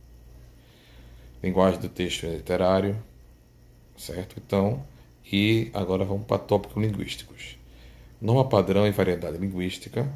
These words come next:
estrutura e formação de palavras, traços gramaticais e termos de oração. Tem a descrição,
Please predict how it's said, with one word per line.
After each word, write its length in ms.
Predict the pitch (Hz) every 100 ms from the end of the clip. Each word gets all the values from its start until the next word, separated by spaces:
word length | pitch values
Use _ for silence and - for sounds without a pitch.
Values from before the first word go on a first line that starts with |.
| - - - - - -
estrutura 640 | - - 82 - 98 110 101
e 40 |
formação 480 | - 90 90 - 76
de 80 | -
palavras, 720 | 98 95 92 95 131 - - - - - - - - - - _ _ - - - - - - - - - -
traços 280 | 104 98 92
gramaticais 920 | 92 90 - - 98 104 120 - - - - _
e 100 | 107
termos 380 | 113 104 101 101
de 80 | 104
oração. 500 | 104 113 - 82 -
Tem 140 | 78
a 40 | 80
descrição, 800 | - 120 - - 110 117 139